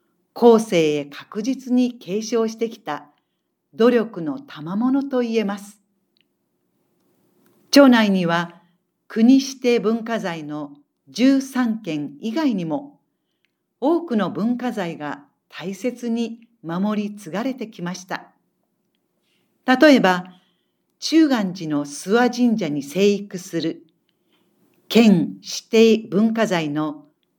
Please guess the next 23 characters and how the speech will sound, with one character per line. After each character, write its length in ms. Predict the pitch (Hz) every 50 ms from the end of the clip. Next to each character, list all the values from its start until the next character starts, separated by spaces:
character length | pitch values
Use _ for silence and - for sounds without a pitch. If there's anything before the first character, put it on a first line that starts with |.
| _ _
天 340 | - - 220 247 262 262 262
然 280 | 269 254 247 240 226
記 160 | - - - 190
念 220 | 202 214 180 151
物、 400 | 151 160 156 - - 165 151 - _ _ _ _ _ _ _ _ _ _ _ _ _ _ _ _ _ _ _
一 500 | - 190 175 190 190 - - 302 311 302
位 60 | 269
菓 140 | 240 214 208
子 200 | - - - 165
は、 220 | 147 143 143 143 143 _ _ _ _ _ _ _ _ _ _ _ _ _ _ _ -
幹 340 | 185 208 226 208 202 190
に 280 | 160 151 156 156 151 - - - -
大 240 | - 208 220 214 214
き 120 | 214 196
な 140 | 170 160 175
損 280 | 170 - 190 208 226 240
傷 180 | 226 - 247
を 160 | 220 214 214 214
受 120 | 214 214
け、 320 | - - 165 147 - _ _ _ _ _ _ _ _ _ _ _ _ _ _ _ _ _ _ _
近 260 | _ - 247 240 233 220
年 240 | 208 202 180 175
は 260 | 170 170 170 175 170